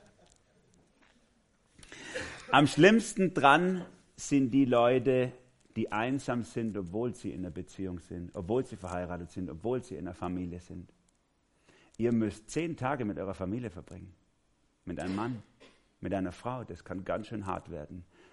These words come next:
wenn man sich nichts mehr zu sagen hat. Da fangen manche Leute vor lauter Langeweile an zu arbeiten in der, in der Weihnachtsferien.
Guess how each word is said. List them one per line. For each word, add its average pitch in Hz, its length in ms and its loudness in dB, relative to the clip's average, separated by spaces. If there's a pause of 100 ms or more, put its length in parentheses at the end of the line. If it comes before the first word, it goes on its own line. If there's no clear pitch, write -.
(120)
wenn 92 100 -6
man 95 100 -4
sich 82 160 -10
nichts 101 200 -4
mehr 98 140 -6
zu - 100 -14
sagen 90 400 -10
hat. - 260 -16 (1300)
Da - 100 -6
fangen 120 240 6
manche 120 260 2
Leute 120 180 2
vor 110 140 0
lauter 110 220 4
Langeweile 104 460 2
an 98 120 -4
zu - 140 -6
arbeiten 82 520 -2
in 73 100 -10
der, 80 140 -12 (280)
in 92 180 -6
der 87 200 -4 (220)
Weihnachtsferien. 92 920 -2